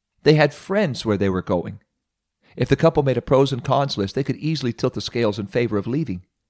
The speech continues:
But remember, there is wisdom in patience.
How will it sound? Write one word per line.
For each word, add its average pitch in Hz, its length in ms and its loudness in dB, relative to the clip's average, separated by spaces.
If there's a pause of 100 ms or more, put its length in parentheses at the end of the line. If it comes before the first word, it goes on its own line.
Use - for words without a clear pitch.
(420)
But - 140 -8
remember, 151 540 0 (880)
there 98 180 0
is 98 180 0
wisdom 101 440 0
in 117 100 -6
patience. - 720 -8